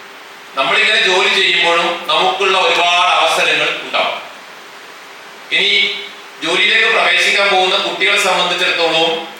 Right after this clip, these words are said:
പഴയ കാലത്തെ പോലെ അല്ല കരിയറുകളും തൊഴിൽ സാധ്യതകളും. ലൈഫ് ലോങ് ഒറ്റ തൊഴിലല്ല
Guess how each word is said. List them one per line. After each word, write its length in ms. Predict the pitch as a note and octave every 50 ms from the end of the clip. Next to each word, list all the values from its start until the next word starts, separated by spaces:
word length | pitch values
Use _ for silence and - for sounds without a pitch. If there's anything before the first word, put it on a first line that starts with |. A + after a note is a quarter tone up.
| - -
പഴയ 400 | D#3+ E3+ F3+ - - A3 A3 A3
കാലത്തെ 440 | G#3 G3+ G3 G3+ G3+ G#3+ G#3 G3+ F3+
പോലെ 160 | F#3 F#3 F#3
അല്ല 400 | F3+ F3 - D#3+ D#3+ D#3 D3+ C#3+
കരിയറുകളും 580 | C3+ C3+ C#3 C#3+ D3 D3 - D3 D3 C#3+ C#3 C3
തൊഴിൽ 240 | B2+ B2+ C3 C3
സാധ്യതകളും. 580 | - - G2 F#2 F#2 - - - - - - - - - - - - - - - - - - - - - - - - - - - - - - - - - - - - - -
ലൈഫ് 340 | E3+ E3+ - - - - -
ലോങ് 340 | - - - - - F#3 F#3
ഒറ്റ 380 | F#3 F#3 F#3+ F#3 - A#3 G#3
തൊഴിലല്ല 720 | G3 G3+ G3 G3 - - - - - - - - - -